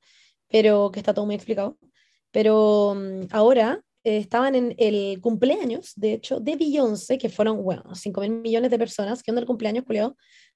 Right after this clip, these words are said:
¿Qué, qué wea ese cumpleaños? Honestamente, como que invitó a tus amigos como, "No, yo creo que voy a invitar a Zendaya". En verdad, no sé si creo que venga tanto como Rihanna, en verdad. Como que estoy muy como en, como que no me ha hablado tanto. ¿Qué onda ese cumpleaños? Lo encuentro pa'l pico.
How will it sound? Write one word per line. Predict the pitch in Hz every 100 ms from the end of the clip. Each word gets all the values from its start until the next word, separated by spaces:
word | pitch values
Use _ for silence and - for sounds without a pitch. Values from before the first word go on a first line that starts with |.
| _ -
¿Qué, | 175
qué | - 392
wea | 453
ese | 453
cumpleaños? | 440 285 311 247 -
Honestamente, | 247 294 285 277 254
como | 220 226
que | 226 220 220 220 214 _ _ _ _ _ _ _
invitó | 254 247 240 311 349
a | 349 339 349 339 349 339 _
tus | 311 302
amigos | 302 330 339
como, | 339 302 302
"No, | 285 311
yo | 320
creo | 302
que | 320 302
voy | 294
a |
invitar | 302 285 294
a |
Zendaya". | 302 269 240 330 370 381 392
En | 330
verdad, | 269 269
no | 294
sé | -
si | 285
creo | 269 285
que | 294
venga | 285 285
tanto | 277 262 262
como | 269 269 262 262 254 254 247 226
Rihanna, | 220 208
en | 196
verdad. | 160 - 202
Como | 214 214
que |
estoy | 214
muy | 233 226
como | 226 247 240 240
en, | 233 113 101 - _ _
como | - 214
que |
no | 226
me |
ha | 247
hablado | 233 233
tanto. | 214 208 208 - _ - 220 214
¿Qué |
onda | 330 440
ese | 381
cumpleaños? | 320 285 240 - _ _
Lo | 233
encuentro | 233 262
pa'l | 240
pico. | -